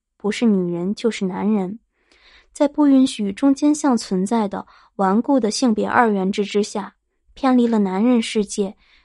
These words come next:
便等同于被女性化了的男人。与佐藤一样，加藤也从画者与听者的共犯关系来讨论男人话语的形成机制。他说的话，男人话语，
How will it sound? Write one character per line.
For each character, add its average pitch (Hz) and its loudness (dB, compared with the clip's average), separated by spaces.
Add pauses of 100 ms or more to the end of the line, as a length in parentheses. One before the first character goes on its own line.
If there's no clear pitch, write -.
便 277 4
等 208 2
同 240 0
于 214 0 (240)
被 302 2
女 214 6
性 254 0
化 226 0
了 185 -4
的 185 -8
男 185 -6
人。 185 -6 (1200)
与 254 -2
佐 220 2
藤 214 0
一 196 -2
样， 214 -2 (340)
加 262 2
藤 202 -2 (280)
也 196 0
从 208 -4
画 254 2
者 196 -8
与 202 -8
听 277 2
者 226 -4
的 196 -6
共 240 0
犯 214 -2
关 247 2
系 - -10 (320)
来 208 -4
讨 175 -6
论 196 -2
男 208 -2
人 233 2
话 247 0
语 190 -4
的 190 -10
形 196 -4
成 202 -2
机 240 -4
制。 220 -6 (1000)
他 - -2
说 233 0
的 202 -2
话， 202 -2 (360)
男 226 2
人 226 2
话 240 0
语， 185 -6